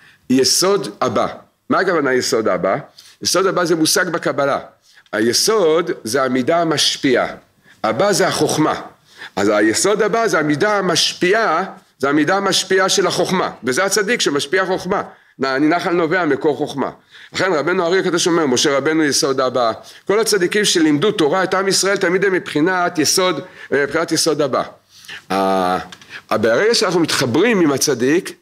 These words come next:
אז אנחנו מקשרים בעצם, אנחנו מתקנים את יסוד הבא שישפיע עלינו.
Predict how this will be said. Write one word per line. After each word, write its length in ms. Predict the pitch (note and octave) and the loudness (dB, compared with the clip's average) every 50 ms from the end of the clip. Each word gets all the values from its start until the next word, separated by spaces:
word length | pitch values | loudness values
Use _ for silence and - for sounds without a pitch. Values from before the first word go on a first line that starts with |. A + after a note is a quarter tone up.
| _ - | _ -6
אז 160 | A#2 A#2 B2 | -4 -2 0
אנחנו 280 | C#3+ E3 F#3 - - F#3+ | 0 -2 -2 0 0 0
מקשרים 680 | E3+ D3 - C3+ A#2+ - D#3 G3+ G3 F3 E3 D#3+ E3+ | 0 2 0 0 -2 0 2 2 4 4 2 2 0
בעצם, 460 | - F2+ C#3 F#3 - - D3 C#3+ D3 D3+ D3 - _ _ _ - - - - | 0 0 0 0 0 0 0 0 0 -2 -4 -12 _ _ _ -20 -20 -6 -2
אנחנו 280 | A#2 A#2+ C3+ C3+ D3 C#3+ | 0 0 0 0 0 0
מתקנים 460 | C3+ C3 C#3+ C3 - F3+ G3 G3+ F#3 | 0 0 0 -2 -2 0 0 2 2
את 120 | E3 - | 0 0
יסוד 340 | D3 C3 - - F#3 F#3+ F3 | 0 0 2 2 0 0 0
הבא 180 | E3 D#3 F#3 F#3+ | 0 0 0 0
שישפיע 540 | F3+ - F3 D3 C3+ - - - E3 D#3 C#3 | 2 2 2 0 0 -2 -2 0 0 0 2
עלינו. 280 | A2+ G2 F#2 E2+ D#2+ | 0 0 -2 -4 -6